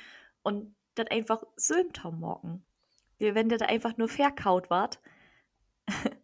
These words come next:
dann kriegst du ein Betenband mit, aber hast du, reißt die um und hast sofort wieder vergessen.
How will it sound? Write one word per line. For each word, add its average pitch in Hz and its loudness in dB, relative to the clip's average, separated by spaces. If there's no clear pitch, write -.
dann 214 2
kriegst - -6
du 220 0
ein 196 -4
Betenband 220 0
mit, 202 -4
aber 196 -6
hast 208 -6
du, 196 -6
reißt 208 0
die - -4
um 214 0
und 220 0
hast 226 -4
sofort 226 -6
wieder 226 -8
vergessen. 247 -8